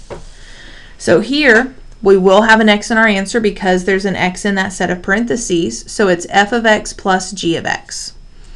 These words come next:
So f of x was x squared plus two x minus four.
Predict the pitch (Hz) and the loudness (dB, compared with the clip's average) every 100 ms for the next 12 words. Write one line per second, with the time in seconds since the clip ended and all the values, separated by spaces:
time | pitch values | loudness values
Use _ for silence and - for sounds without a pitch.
0 | - - - - - 214 202 196 190 190 | -20 -20 -20 -14 -2 2 4 6 4 2
1 | 196 - - - - - - 208 214 269 | -4 -16 -20 -20 -20 -20 0 4 4 4
2 | 240 233 - - 196 190 180 180 180 - | 6 4 4 -4 0 4 6 4 2 -4
3 | - 190 202 - - - - 226 233 247 | -6 -2 0 -2 -6 -8 0 4 6 6
4 | 254 233 208 196 190 - - 226 226 208 | 4 0 0 0 0 -6 -4 0 2 2
5 | - - 202 190 180 170 175 - - 190 | 0 -2 0 2 2 0 -6 -12 -4 0
6 | 185 202 311 349 | 2 2 0 -2